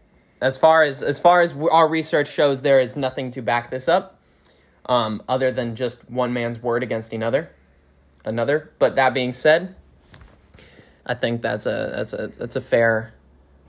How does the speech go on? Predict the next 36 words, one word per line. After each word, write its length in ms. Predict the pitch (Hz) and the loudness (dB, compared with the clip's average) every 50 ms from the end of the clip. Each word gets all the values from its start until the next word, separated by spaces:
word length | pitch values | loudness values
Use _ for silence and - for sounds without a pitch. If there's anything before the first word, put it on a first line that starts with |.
| _ _ _ - | _ _ _ 2
thing 320 | - 127 110 120 117 104 - - | 2 2 2 0 -6 -10 -10 -6
to 200 | - 135 113 107 | -2 -2 0 0
assume 360 | 110 - - 127 110 107 107 | -2 -4 -4 -2 -2 -2 -2
that 160 | 107 107 107 | -2 -2 -2
they 100 | 110 104 | -4 -6
would 200 | 101 110 110 107 | -6 -8 -12 -12
say. 240 | - - 87 - - - _ _ _ _ _ _ _ _ - - _ - - _ - | -10 -12 -12 -12 -14 -20 _ _ _ _ _ _ _ _ -20 -20 _ -20 -20 _ -4
Um, 380 | - 117 113 101 98 - - - - - - - _ _ _ _ _ _ _ _ _ _ _ - | -2 -2 -2 -2 -4 -8 -14 -16 -18 -20 -20 -20 _ _ _ _ _ _ _ _ _ _ _ 2
going 260 | - 143 139 135 131 | 4 4 6 6 4
out 140 | 127 127 123 | 4 4 2
of 100 | 120 117 | 0 0
your 140 | 120 120 117 | -2 0 2
way 260 | 117 120 117 117 117 | 4 4 4 4 2
to 180 | 117 - 120 | 0 -4 -6
explicitly 720 | 110 104 - - - - 117 120 117 120 - - - 117 110 | -6 -6 -8 -10 -6 0 0 0 0 0 -4 -10 -8 -10 -10
kill 260 | 104 - 127 117 113 | -6 -4 -2 -2 -2
someone, 480 | 113 - 127 117 117 117 117 117 117 - _ _ _ _ _ _ _ _ _ _ _ _ _ _ _ _ _ _ _ _ _ _ _ _ _ | -2 -2 -2 -2 -2 -2 -2 -4 -6 -12 _ _ _ _ _ _ _ _ _ _ _ _ _ _ _ _ _ _ _ _ _ _ _ _ _
it, 160 | - 120 - - | -12 -8 -6 -6
it, 200 | 127 - - _ _ | -6 -6 -8 _ _
I 60 | - 156 | 0 2
mean, 380 | 165 160 147 127 120 117 117 _ _ _ _ _ _ _ _ _ - _ _ _ _ _ _ _ _ _ _ _ _ - | 2 0 0 -2 -4 -6 -12 _ _ _ _ _ _ _ _ _ -20 _ _ _ _ _ _ _ _ _ _ _ _ 4
they 140 | 143 175 180 | 4 4 6
went 160 | 196 208 202 | 6 4 4
out 120 | 202 202 | 2 2
of 60 | 190 170 | 4 4
their 140 | 170 151 | 2 4
way 440 | 139 147 139 131 131 123 120 120 123 _ _ _ - | 4 4 4 4 2 2 0 -6 -12 _ _ _ -16
to, 400 | - - 139 123 113 110 113 110 - | -10 -6 -4 -4 -4 -4 -4 -6 -8
according 460 | 127 - - 156 147 139 135 127 120 | -4 2 4 6 6 4 2 -2 -4
to 160 | - 135 127 | -6 -4 -2
their 160 | 117 117 117 | 0 2 0
testimony, 680 | 113 131 123 110 - - 123 113 110 110 107 107 107 - _ _ - | 0 0 -2 -4 -4 -4 -4 -4 -4 -4 -6 -8 -10 -14 _ _ -6
make 280 | 131 131 131 127 123 - | -2 0 0 0 0 -2
a 140 | - 127 123 | -2 -2 -2
citizen's 540 | 117 - - 160 147 135 117 120 113 104 104 | -4 -2 0 0 0 0 -2 -4 -6 -6 -6
arrest, 460 | 101 101 80 - - - - - - | -6 -8 -8 -10 -12 -18 -20 -20 -20